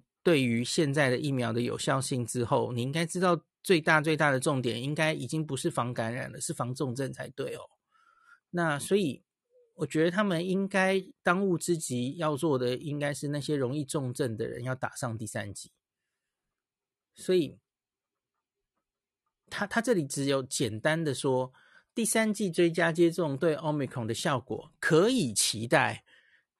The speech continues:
可以期待太，太那个了，<laughs> 太 rough 了。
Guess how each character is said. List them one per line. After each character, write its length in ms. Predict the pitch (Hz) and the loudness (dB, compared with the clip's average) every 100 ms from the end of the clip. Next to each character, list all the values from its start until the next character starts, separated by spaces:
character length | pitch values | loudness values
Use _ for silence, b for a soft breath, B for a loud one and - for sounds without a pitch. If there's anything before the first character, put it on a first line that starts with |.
| _ _ | _ _
可 240 | - 190 | 4 6
以 160 | 277 185 | 6 2
期 240 | - 165 | 2 2
待 160 | 220 208 | 4 2
太， 560 | - - 240 160 117 - _ _ _ | 0 0 2 2 -2 -14 _ _ _
太 360 | - - 185 - _ | 0 2 2 0 _
那 160 | - 170 | -2 0
个 140 | 117 | 0
了， 280 | 107 - - _ b b b | -2 -6 -18 _ b b b
<laughs> 280 | - 170 220 | -6 -6 -6
太 220 | - 269 | 2 4
rough 460 | 220 233 147 120 101 | 6 8 6 4 -2
了。 180 | 101 | -4